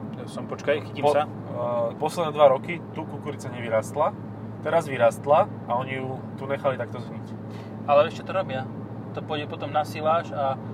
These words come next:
Speaker 1: lepšie tam asi dávajú toto, lebo
Speaker 2: Viac to hnie.
Speaker 1: viac to hnie a,
Speaker 2: Yes.
Speaker 1: e,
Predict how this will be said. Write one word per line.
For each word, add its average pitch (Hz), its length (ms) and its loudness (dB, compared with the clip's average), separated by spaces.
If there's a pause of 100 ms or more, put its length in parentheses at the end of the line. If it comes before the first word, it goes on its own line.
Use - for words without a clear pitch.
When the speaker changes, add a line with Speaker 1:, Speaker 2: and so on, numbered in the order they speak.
(180)
Speaker 1:
lepšie 143 320 -2
tam 147 180 0
asi 147 180 -2
dávajú 143 320 6
toto, 139 380 -2
lebo 131 460 -2 (480)
Speaker 2:
Viac 131 240 4
to - 100 -6
hnie. 123 300 -6 (320)
Speaker 1:
viac 143 240 0
to 147 200 -2
hnie 139 420 0
a, 127 540 6
Speaker 2:
Yes. - 320 -8 (640)
Speaker 1:
e, 139 100 -6